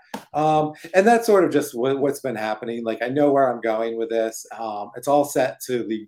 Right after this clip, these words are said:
the coming eclipse. Like, that'll be the sort of the finale of, of this long form story arc, you know, not the individual ones.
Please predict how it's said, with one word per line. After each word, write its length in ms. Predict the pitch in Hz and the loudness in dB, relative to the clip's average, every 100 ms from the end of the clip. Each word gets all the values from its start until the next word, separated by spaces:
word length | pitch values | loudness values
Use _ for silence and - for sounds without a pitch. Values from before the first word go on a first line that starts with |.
| _ | _
the 100 | 117 | -12
coming 300 | 104 120 113 | -8 -6 -6
eclipse. 560 | 101 - 127 123 123 - | -10 -6 -4 -4 -8 -12
Like, 180 | 95 101 | -10 -8
that'll 260 | 104 101 | -8 -8
be 280 | 101 101 101 _ - _ _ | -8 -10 -10 _ -20 _ _
the 80 | 110 | -14
sort 200 | 107 123 | -6 -6
of 40 | 98 | -4
the 120 | 101 | -8
finale 840 | - - 117 107 107 110 113 113 _ _ _ | -10 -6 -4 -2 -2 -2 -2 -6 _ _ _
of, 300 | 117 117 101 - | -4 -4 -4 -8
of 220 | - - | -12 -4
this 580 | 120 113 - - - _ | -6 -4 -10 -12 -14 _
long 520 | 113 117 123 131 135 | -2 2 2 0 -4
form 320 | 127 143 135 127 | 0 2 2 -2
story 360 | - 135 135 | -2 0 2
arc, 320 | 135 139 139 - | 4 2 -2 -12
you 60 | 110 | -12
know, 100 | 101 | -10
not 140 | 101 - | -12 -10
the 80 | |
individual 440 | 104 101 113 117 120 | -12 -8 -6 -4 -4
ones. 340 | 123 123 127 | -6 -8 -12